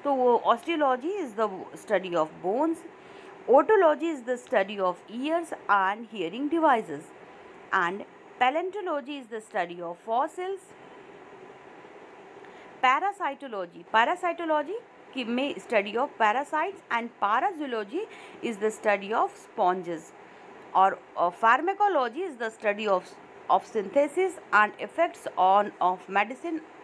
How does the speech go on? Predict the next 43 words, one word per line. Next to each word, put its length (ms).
on 220
organisms। 520
So 140
इसमें 640
जो 420
actually 380
pharmacology 800
जो 140
होती 340
है 120
उस-, 140
या 200
जिसे 320
कि, 260
जिसे 260
कि 120
आप 140
पढ़ते 240
हो, 340
अ, 200
फार्मासिस्ट 640
बन-, 280
अ, 320
जो 180
इससे 200
बना 220
हुआ 260
है 160
तो 140
इसके 420
बारे 240
में 100
स्टडी 320
की 140
जाती 280
है। 60
इसमें 180
स्टडी 300
यही 240
की 180
जाती 380
है 200
कि 320